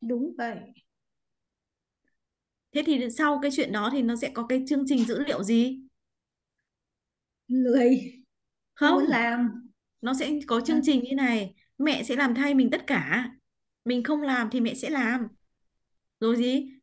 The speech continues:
Speaker 2: Mình không biết làm đâu. Mình làm không tốt. Mẹ mình bảo thế thì mình có tin không?
Speaker 1: Niềm tin giới hạn.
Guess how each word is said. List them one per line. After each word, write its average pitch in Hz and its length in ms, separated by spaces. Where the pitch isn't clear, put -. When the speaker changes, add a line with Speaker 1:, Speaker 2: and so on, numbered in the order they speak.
Speaker 2:
Mình 240 140
không 320 180
biết 359 120
làm 233 260
đâu. 277 440
Mình 233 160
làm 240 180
không 294 220
tốt. 339 400
Mẹ 262 200
mình 226 160
bảo 170 220
thế 226 160
thì 349 60
mình 262 140
có 220 120
tin 294 160
không? 285 320
Speaker 1:
Niềm 233 260
tin 269 220
giới 269 200
hạn. 254 360